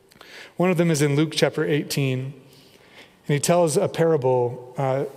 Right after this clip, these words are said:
to a bunch of people that felt like because of all the things that they had been doing behaviorally,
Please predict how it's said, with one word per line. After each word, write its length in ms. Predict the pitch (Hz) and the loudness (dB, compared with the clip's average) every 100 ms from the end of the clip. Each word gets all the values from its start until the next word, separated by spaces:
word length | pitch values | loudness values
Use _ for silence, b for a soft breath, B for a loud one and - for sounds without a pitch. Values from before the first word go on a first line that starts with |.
| - | -4
to 220 | - 185 | 2 2
a 40 | |
bunch 280 | 143 180 185 | 4 0 2
of 40 | 185 | 0
people 320 | 185 165 147 | 0 0 2
that 180 | 143 - | 2 0
felt 220 | 170 170 | 0 2
like 200 | 156 - | 0 -2
because 260 | 147 175 | -2 0
of 100 | 170 | 2
all 160 | 165 175 | 2 2
the 120 | 170 | 2
things 200 | 175 165 | 0 0
that 100 | 160 | 2
they 160 | 151 147 | 2 2
had 180 | 143 131 | 2 -2
been 120 | 143 | 0
doing 220 | 151 143 | 0 0
behaviorally, 840 | 143 147 185 165 139 131 127 127 | -4 0 0 2 0 0 0 -2